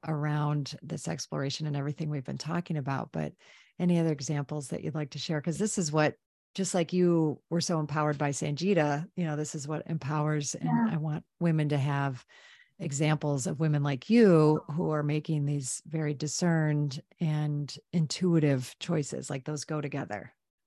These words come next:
Speaker 2: Yeah. I mean, I think there were probably two things that come to mind. One was just choosing to start my own company and go into coaching. Um, and, you know, a lot of people could argue, and I think there was probably some of this with my family, probably with friends too, of like,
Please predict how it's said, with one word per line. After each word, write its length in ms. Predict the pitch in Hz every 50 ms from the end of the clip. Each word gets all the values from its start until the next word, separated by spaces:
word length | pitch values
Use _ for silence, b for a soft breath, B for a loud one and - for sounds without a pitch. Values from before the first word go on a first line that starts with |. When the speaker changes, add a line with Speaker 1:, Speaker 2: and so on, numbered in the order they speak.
| _ _ -
Speaker 2:
Yeah. 420 | 311 359 370 320 240 202 - B B B B B B B -
I 40 | 349
mean, 100 | 359 -
I 120 | 320 330
think 200 | 330 - 403 427
there 140 | 440 480 415
were 300 | 370 311 262 226 - - -
probably 460 | 294 269 277 294 294 277 240 233 226
two 200 | - 233 220 220
things 260 | 220 220 214 226 226
that 160 | - 226 - -
come 220 | 240 208 220 214
to 120 | 214 220
mind. 460 | 220 214 214 208 220 220 220 220 - 220
One 240 | 233 226 240 240
was 280 | 233 240 233 226 208 -
just 300 | - - 226 214 220 -
choosing 460 | - 220 208 202 196 208 214 220 226 214
to 260 | - - 226 196 202
start 220 | 202 208 185 180
my 140 | 196 202 185
own 160 | 190 208 208
company 640 | - - 190 185 - 202 214 214 226 240 254 254 262
and 320 | - 214 196 185 190 190 196
go 160 | 208 196 185
into 240 | 196 202 214 220 -
coaching. 600 | - - 208 202 - - 269 262 269 294 302 294 B B B B B B B _ -
Um, 480 | 220 226 214 208 202 202 202 196 147 - - - _ _ -
and, 160 | - 269 302
you 80 | 349 403
know, 120 | 381 285 269
a 40 | 262
lot 180 | 247 233 233
of 120 | 254 240 247
people 240 | - 254 - 233 226
could 140 | 220 254 -
argue, 520 | - 202 214 208 208 202 214 208 196 202
and 80 | 208 220
I 120 | 214 214
think 320 | 214 233 226 226 220 - -
there 160 | 226 226 226
was 160 | 220 226 226
probably 380 | - 262 208 196 190 190 190 208
some 180 | 208 208 202
of 80 | 208 196
this 180 | 196 208 208 -
with 140 | 208 214
my 160 | 226 208 214 214
family, 320 | 208 202 196 196 202 -
probably 280 | 220 - 269 285 277 254
with 180 | 220 220 -
friends 360 | - 208 202 208 214 214 214
too, 160 | - - 277 247
of 80 | 208
like, 200 | 220 185 202 B